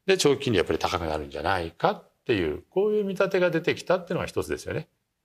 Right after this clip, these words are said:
で、まあ、その行き着く先が、景気中立金利は二点五じゃなくてもっと高いんじゃないかっていうところに行っている。パウエルエフアールビー議長が、えー、ジャクソンホールで答えたようにですね、それを結論付けるには時期尚早だし、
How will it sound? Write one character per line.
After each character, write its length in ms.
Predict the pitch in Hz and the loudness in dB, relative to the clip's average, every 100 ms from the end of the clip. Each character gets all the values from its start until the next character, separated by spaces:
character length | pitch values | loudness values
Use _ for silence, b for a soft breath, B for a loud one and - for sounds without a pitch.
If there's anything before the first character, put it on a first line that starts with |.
| _ _ _ | _ _ _
で、 100 | 185 | 0
ま 60 | 180 | 2
あ、 40 | |
そ 80 | 175 | 2
の 60 | 170 | 2
行 100 | 170 | -2
き 40 | |
着 120 | - | -8
く 60 | - | -2
先 260 | 185 170 | -2 0
が、 320 | 185 196 - - | 2 2 2 0
景 180 | - 127 | 0 2
気 80 | |
中 160 | - 131 | 2 0
立 240 | 120 120 | 0 -4
金 200 | - 123 | -2 -2
利 100 | 95 | 0
は 240 | 101 131 92 | 2 2 0
二 180 | 110 123 | 0 0
点 140 | 101 | 0
五 100 | 90 | 0
じ 60 | 90 | 0
ゃ 40 | |
な 100 | 80 | -2
く 60 | 76 | -4
て 80 | - | -6
も 120 | 90 | -6
っ 40 | |
と 80 | - | -6
高 240 | - - 139 | -10 0 2
い 60 | |
ん 40 | 113 | 2
じ 60 | |
ゃ 20 | |
な 120 | 76 71 | 0 -2
い 80 | |
か 120 | 71 76 | -6 -12
っ 60 | |
て 140 | - 82 | -12 -16
い 20 | |
う 40 | |
と 80 | - | -8
こ 60 | 127 | -6
ろ 60 | |
に 60 | 104 | -6
行 80 | 71 | -8
っ 40 | |
て 140 | _ | _
い 160 | 76 73 | -12 -12
る。 160 | - - _ _ _ _ _ _ _ _ _ | -14 -16 _ _ _ _ _ _ _ _ _
パ 100 | - | 4
ウ 80 | 170 | 6
エ 60 | 151 | 6
ル 120 | 131 | 4
エ 20 | |
フ 100 | 113 | 4
ア 40 | |
ー 20 | 123 | 2
ル 80 | |
ビ 120 | 117 120 | 2 0
ー 20 | |
議 100 | 123 | 0
長 220 | 113 98 | 2 4
が、 340 | 104 131 127 B B B - | 6 4 4 B B B -2
え 200 | 95 95 | 0 2
ー、 20 | |
ジ 80 | 92 | 0
ャ 60 | |
ク 60 | 92 | 0
ソ 120 | 123 | 0
ン 20 | |
ホ 80 | 113 | 2
ー 20 | 117 | 2
ル 40 | |
で 80 | 92 | 2
答 300 | 87 87 127 | 0 2 0
え 60 | |
た 120 | 120 78 | 2 0
よ 140 | 78 | 0
う 60 | 71 | -4
に 60 | |
で 120 | - - | -10 -16
す 100 | 95 | -6
ね、 220 | 80 - _ _ _ _ | -6 -6 _ _ _ _
そ 140 | - | -2
れ 120 | 135 151 | 2 2
を 240 | 175 160 | 2 0
結 220 | 110 95 | 0 -2
論 140 | 151 165 | -2 -4
付 140 | 165 | -4
け 60 | 214 | -4
る 80 | |
に 80 | 202 | -4
は 80 | 104 | -4
時 120 | 92 | -6
期 60 | - | -4
尚 160 | - 113 | -2 -2
早 220 | - 113 | -2 -2
だ 120 | 113 | -2
し、 360 | 110 87 73 | -2 -4 -4